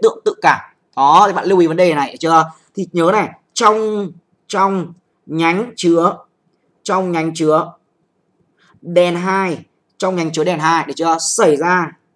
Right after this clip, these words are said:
xảy ra hiện tượng tự cảm. Hiện tượng tự cảm. Ok không? Thì bạn lưu ý này,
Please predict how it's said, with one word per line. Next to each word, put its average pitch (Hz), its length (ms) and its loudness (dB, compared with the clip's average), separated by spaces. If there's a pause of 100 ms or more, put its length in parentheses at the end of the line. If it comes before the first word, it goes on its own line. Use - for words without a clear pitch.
(480)
xảy 156 340 -2
ra 156 380 -4 (260)
hiện - 420 0
tượng - 360 2 (760)
tự 226 280 2
cảm. 147 200 0 (2000)
Hiện - 200 -6
tượng 143 160 -2
tự - 140 -6
cảm. 143 180 0 (440)
Ok 160 120 -10 (160)
không? 190 220 6
Thì 165 60 -6
bạn 151 140 -2
lưu 202 140 6
ý 180 120 6
này, 190 160 0